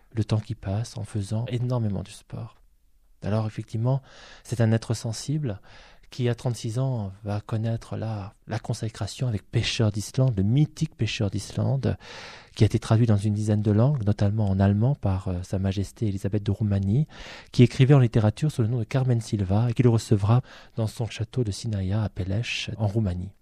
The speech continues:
Pierre Loti fréquente désormais toute la bonne société et il sera, euh, très proche, euh, d'Alice de Monaco ou encore de Nathalie de Serbie. Alors un homme qui connaît là une consécration merveilleuse, mais qui devra cependant écouter sa pauvre mère,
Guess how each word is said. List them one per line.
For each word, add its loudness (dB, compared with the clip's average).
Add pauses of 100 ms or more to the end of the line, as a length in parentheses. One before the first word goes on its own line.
(400)
Pierre 4
Loti 2
fréquente -6
désormais -4 (380)
toute -2
la 0
bonne 2
société -6
et -2 (300)
il -2
sera, 0
euh, 0 (100)
très 0
proche, 0 (460)
euh, -2
d'Alice 2
de 4
Monaco 0
ou -2
encore 0
de 0
Nathalie -2
de -18
Serbie. -6 (560)
Alors 2
un 2
homme 4
qui -16
connaît -6
là -6
une -8
consécration 0
merveilleuse, 4
mais 4
qui 0
devra 4
cependant 0
écouter 2
sa -4
pauvre 0
mère, 0